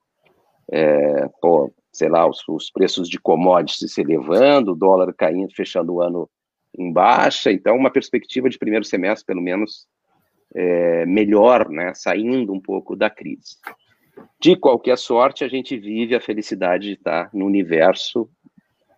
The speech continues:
né, digital, onde as empresas, mais do que nunca, foram testadas aí em relação à maturidade digital e precisam necessariamente fazer investimentos, né, dentro desse universo que é um pouco esse ambiente, né,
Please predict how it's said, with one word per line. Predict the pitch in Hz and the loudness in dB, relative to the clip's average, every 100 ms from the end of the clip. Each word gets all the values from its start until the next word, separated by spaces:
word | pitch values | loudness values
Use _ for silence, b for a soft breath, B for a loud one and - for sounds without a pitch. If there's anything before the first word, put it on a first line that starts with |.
| _ - | _ -2
né, | 78 | 0
digital, | 80 98 110 - 90 80 | 0 0 -2 2 4 4
onde | 78 85 | 2 0
as | 92 | 0
empresas, | 95 - 92 107 117 117 - | 0 2 4 4 2 -2 2
mais | 104 104 | 4 4
do | 107 | 2
que | - | 0
nunca, | 98 107 - | 2 2 2
foram | - 113 | 2 0
testadas | - 110 - 98 98 87 85 | 2 0 2 2 2 0 -4
aí | 80 90 - - - - | -4 -6 -10 -16 -14 -8
em | |
relação | 92 90 85 - 92 | -2 0 0 0 0
à | |
maturidade | 90 92 95 92 85 87 87 | 0 0 -2 0 2 2 0
digital | 85 98 95 101 101 131 _ - | -6 -6 -2 0 0 -2 _ -4
e | - | 0
precisam | 185 196 - 131 113 98 | 2 2 4 4 6 4
necessariamente | 87 85 - 87 90 85 90 - - _ _ _ _ _ _ | 2 0 0 0 0 -4 -8 -12 -18 _ _ _ _ _ _
fazer | 85 87 | -2 0
investimentos, | 87 92 85 101 82 80 76 - - | 0 0 -2 -2 0 -2 -4 -10 -6
né, | 76 92 | -4 -2
dentro | 90 107 113 | 0 0 0
desse | 90 90 101 - - 85 | 0 2 2 0 -6 0
universo | 101 113 107 107 - | 4 4 6 4 2
que | 110 139 | 2 2
é | |
um | 147 | 4
pouco | - 117 - - _ _ _ _ _ _ _ - | 4 2 2 -6 _ _ _ _ _ _ _ -6
esse | 95 - | -2 0
ambiente, | 107 95 90 92 - | 0 0 -2 -4 -4
né, | 87 92 95 | -2 -2 -6